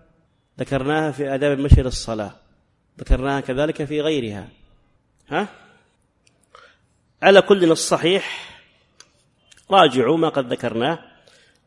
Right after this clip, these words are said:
الصواب هو القبض حتى عن مالك، فإن مالك رحمه الله قد روى أحاديث القبض في موطئه، وقد قال القاضي أبو، أبو محمد عبد الوهاب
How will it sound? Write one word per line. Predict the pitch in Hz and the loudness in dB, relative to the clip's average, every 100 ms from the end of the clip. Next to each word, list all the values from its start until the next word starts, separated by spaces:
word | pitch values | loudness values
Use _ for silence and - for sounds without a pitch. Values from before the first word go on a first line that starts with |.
| 165 | -8
الصواب | - - 147 131 165 170 - - - | -4 2 6 6 4 0 -10 -20 -18
هو | - 175 | -2 4
القبض | 139 - 120 - - - - | 4 6 2 2 -16 -18 -16
حتى | - 180 - | -8 -6 0
عن | 156 135 | 2 2
مالك، | 120 104 90 - - - _ _ _ _ _ _ _ _ | -2 -6 -10 -18 -20 -20 _ _ _ _ _ _ _ _
فإن | - 147 143 139 | -2 0 2 2
مالك | 147 135 131 | 0 -2 -6
رحمه | 123 123 135 123 | -6 -6 -4 -4
الله | 120 117 131 165 - - - _ _ _ _ - | -4 -2 0 -2 -8 -20 -20 _ _ _ _ -12
قد | 123 | -2
روى | 147 143 135 123 | 2 4 4 2
أحاديث | - 127 127 131 | -4 -4 -2 -4
القبض | 120 113 156 165 | -6 -4 -6 -4
في | 190 185 | -4 -2
موطئه، | 170 160 - 208 147 127 190 - _ _ _ _ _ _ _ _ _ | -2 -2 -2 -2 -2 -2 -6 -14 _ _ _ _ _ _ _ _ _
وقد | - 143 | -4 -4
قال | - 151 147 | 0 2 4
القاضي | 131 - 143 127 127 120 - - _ _ _ _ _ _ _ | 2 2 2 2 -4 -14 -20 -20 _ _ _ _ _ _ _
أبو، | 120 117 123 | -6 -2 -2
أبو | 127 131 | -2 -4
محمد | 123 117 139 135 127 | -4 -4 -4 -4 -6
عبد | 113 120 | -8 -8
الوهاب | 123 120 113 135 123 - | -6 -6 -2 -2 -2 -6